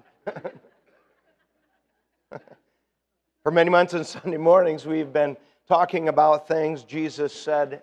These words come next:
exclusively to his disciples.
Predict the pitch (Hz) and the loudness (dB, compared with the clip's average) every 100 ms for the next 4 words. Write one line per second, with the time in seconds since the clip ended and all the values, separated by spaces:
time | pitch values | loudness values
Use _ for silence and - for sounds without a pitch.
0 | _ 143 - - - 160 156 156 147 170 | _ -14 -14 -18 -6 -6 -4 -8 -4 -4
1 | 202 - _ _ _ 160 151 147 139 156 | -4 -10 _ _ _ -4 -2 -4 -2 0
2 | 156 - 208 - | 0 -4 -8 -10